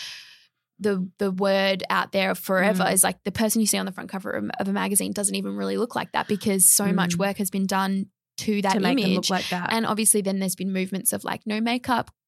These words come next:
Speaker 2: Yeah.
Speaker 1: covers
Speaker 2: Yeah.
Speaker 1: and untouched covers
Speaker 2: Yeah.
Speaker 1: or untouched spreads.
Speaker 2: Or the one that InStyle did with the mirror.
Speaker 1: Which one?
Speaker 2: Y-, you know, they, they, they did a mirror and you, so you were the cover
Speaker 1: Oh,
Speaker 2: star.
Speaker 1: yeah, exactly. So, like, the,
Speaker 2: I
Speaker 1: every,
Speaker 2: loved
Speaker 1: they've had
Speaker 2: that.
Speaker 1: fun with things like that to, to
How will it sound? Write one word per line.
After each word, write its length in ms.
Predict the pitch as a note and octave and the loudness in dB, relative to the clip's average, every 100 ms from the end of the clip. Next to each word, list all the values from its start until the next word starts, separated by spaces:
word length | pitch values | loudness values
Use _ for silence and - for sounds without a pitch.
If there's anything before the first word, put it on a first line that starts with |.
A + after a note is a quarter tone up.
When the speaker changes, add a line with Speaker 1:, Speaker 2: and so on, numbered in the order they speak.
| _ | _
Speaker 2:
Yeah. 260 | G#3 F3+ E3 | 0 2 4
Speaker 1:
covers 440 | A#3 A#3 A#3 A3+ | 2 2 2 2
Speaker 2:
Yeah. 200 | F#3 E3+ E3 | 4 2 2
Speaker 1:
and 420 | G3 G3+ G3+ G3 - | 0 0 -2 -4 -2
untouched 560 | G#3+ G3+ B3 - - | -2 -2 -2 -2 -4
covers 460 | - A#3+ A3+ A3 G#3+ | -2 -2 0 2 2
Speaker 2:
Yeah. 140 | E3 - | 2 2
Speaker 1:
or 180 | G3+ G3 | 2 0
untouched 400 | G#3 - - - | -2 -4 -4 -4
spreads. 500 | - G#3+ G#3+ G#3 A3 | -2 0 0 0 2
Speaker 2:
Or 100 | A3+ | 2
the 80 | A3+ | 4
one 160 | A3+ | 4
that 120 | A3 G3 | 2 0
InStyle 400 | G3+ - F#3 F3+ | -2 2 0 2
did 200 | F3 F3+ | -2 -2
with 200 | F3 F3 | -4 0
the 180 | E3+ | 0
mirror. 500 | E3+ F3 E3+ E3+ A#3+ A#3 _ _ - - | 2 0 2 2 0 -6 _ _ -14 -8
Speaker 1:
Which 220 | A#3 A#3 | -6 -4
one? 240 | A#3+ C4+ G#3 _ _ _ _ | -6 -8 -14 _ _ _ _
Speaker 2:
Y-, 80 | B3+ D#4 | -10 -2
you 100 | E4+ | 0
know, 200 | D#4 D4+ | 2 2
they, 160 | D#4 | 0
they, 200 | D#4 D4 | 2 0
they 120 | A#3 | 0
did 160 | C#4+ C#4+ | -2 -2
a 60 | C#4 | 0
mirror 220 | E4 A#3+ | 4 4
and 100 | A3 | 4
you, 60 | |
so 100 | G#3 | 2
you 180 | B3 C#4 | 2 4
were 60 | E4 | 4
the 80 | C4 | 4
cover 220 | G3+ E3+ | 2 4
Speaker 1:
Oh, 80 | D#4 | 2
Speaker 2:
star. 100 | C#4 | 4
Speaker 1:
yeah, 80 | C#4 | 4
exactly. 400 | F3+ A3+ D4 - | 4 0 -2 -2
So, 120 | - | 0
like, 240 | B3+ C#4 - | 0 0 0
the, 100 | - | 2
Speaker 2:
I 40 | |
Speaker 1:
every, 100 | A#3+ | 4
Speaker 2:
loved 140 | B3+ A3+ | 2 2
Speaker 1:
they've 100 | B3 | 2
had 180 | C#4+ | 2
Speaker 2:
that. 40 | B3+ | 2
Speaker 1:
fun 180 | G3+ G3+ | -2 0
with 100 | A3 - _ _ _ - | -4 -6 _ _ _ -2
things 180 | G3 | 0
like 160 | F#3 F#3 | 0 0
that 220 | - - | -2 -2
to, 80 | G3 | -6
to 480 | F#3 - F#3+ F#3+ | -6 -4 -2 -2